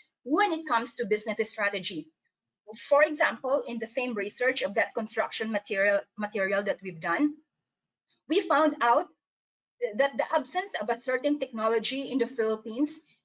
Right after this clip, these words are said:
explains why a particular kind, a particular subsector of that construction material is rarely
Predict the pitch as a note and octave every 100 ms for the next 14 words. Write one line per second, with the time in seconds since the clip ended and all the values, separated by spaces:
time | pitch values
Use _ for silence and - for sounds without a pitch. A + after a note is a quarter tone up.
0 | _ - C#4+ - D#4 D#4 E4+ D4+ B3 A#3
1 | A#3 B3+ B3+ D#4 D#4 D4 C#4+ C#4+ - -
2 | _ _ _ - A#3+ D4+ D#4 C4+ C4 C#4
3 | C#4+ C4+ - - - - - A#3+ A#3+ G#3
4 | G#3 G#3 B3 A#3+ A#3+ - B3+ B3 A3 -
5 | G3+ G3 G#3 C4 - _ _ _ C4+ A3
6 | - A3+ A#3 A#3 B3 B3 B3 C4+